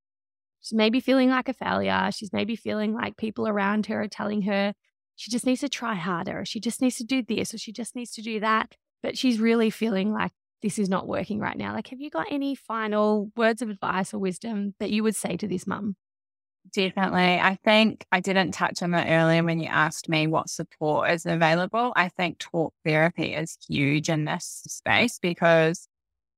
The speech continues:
Speaker 2: you need someone who is unbiased, who is just gonna be that,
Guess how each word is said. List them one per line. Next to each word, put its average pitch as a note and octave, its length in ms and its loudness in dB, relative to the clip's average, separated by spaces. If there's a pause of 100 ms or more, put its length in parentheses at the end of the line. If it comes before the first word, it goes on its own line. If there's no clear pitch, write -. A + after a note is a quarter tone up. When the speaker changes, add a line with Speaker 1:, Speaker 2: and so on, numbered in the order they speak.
(120)
Speaker 2:
you F#3+ 160 4
need F#3+ 400 4
someone F3 460 4
who D#3+ 600 2 (160)
is D#3+ 380 -2
unbiased, D#3+ 1120 2
who F3 80 0
is D#3 600 4
just - 260 -6
gonna E3 220 2
be D#3 240 0
that, D3+ 340 0